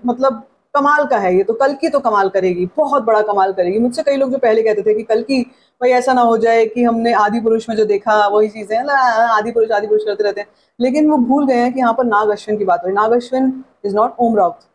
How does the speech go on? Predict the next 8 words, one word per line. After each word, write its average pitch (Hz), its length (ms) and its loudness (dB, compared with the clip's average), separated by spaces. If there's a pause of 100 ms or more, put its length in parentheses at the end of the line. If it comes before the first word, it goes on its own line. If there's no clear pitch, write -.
(680)
so 226 200 0 (380)
that 226 120 2
is, 240 140 2 (220)
that 262 260 0
is 240 100 0
the, 233 320 2 (380)
you 214 100 2
know, 220 180 2